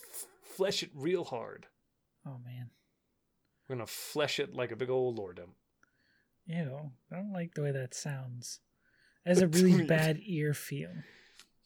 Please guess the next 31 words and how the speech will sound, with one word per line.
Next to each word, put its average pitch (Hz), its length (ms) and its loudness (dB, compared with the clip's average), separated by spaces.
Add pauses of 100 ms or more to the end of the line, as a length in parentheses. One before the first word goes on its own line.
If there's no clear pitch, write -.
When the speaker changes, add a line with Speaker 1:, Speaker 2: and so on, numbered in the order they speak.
(160)
Speaker 1:
This 147 540 -4
makes 131 280 0
my 123 140 -4
brain 123 480 -2
hurt. 143 380 -4
Speaker 2:
Do 160 60 4
I - 20 6
have 151 80 2
to 170 60 2
go 165 40 4
back 160 160 4
to 156 60 2
the 127 60 4
Speaker 1:
Okay, - 80 0
Speaker 2:
chart? 170 200 4
Speaker 1:
so, - 100 -8 (1160)
yeah, 143 320 2
g-, 127 180 -10
get 196 160 8
out 196 140 6
the 160 60 -2
chart 127 260 2
again. 113 160 -6
Explain 123 380 -4
to 120 40 -4
me 120 80 -4
what 117 180 -2
I 110 60 -4
did 110 240 -8
wrong 123 240 -10
here. 113 220 -12